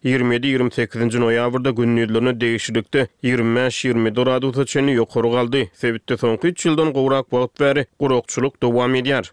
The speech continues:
Howa gurokçylyk bolan soň alakalar çölde iýmäge zat tapman adamlaryň ýaşaýan ýerlerini, hatda öýleriniň içine girip başladylar diýip marly ýaşaýjylar aýdýar. Azatlyk Radiosynyň ýerli habarçylary sebitde gemrejileriň ýaýramagy barada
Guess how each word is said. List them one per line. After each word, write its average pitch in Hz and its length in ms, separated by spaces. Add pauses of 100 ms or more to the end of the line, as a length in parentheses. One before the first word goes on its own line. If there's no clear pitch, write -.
(120)
Howa 147 340
gurokçylyk 170 580
bolan 185 200
soň 185 220
alakalar 147 420
çölde 143 380
iýmäge 127 440
zat 127 260
tapman 143 400
adamlaryň 120 600
ýaşaýan 120 540
ýerlerini, 131 420
hatda 143 480
öýleriniň 123 460
içine 123 280
girip 131 340
başladylar 120 560
diýip 135 260
marly 120 400
ýaşaýjylar 117 600
aýdýar. 127 280 (220)
Azatlyk 117 420
Radiosynyň 175 560
ýerli 139 180
habarçylary 160 600
sebitde 135 440
gemrejileriň 123 680
ýaýramagy 120 440
barada 135 360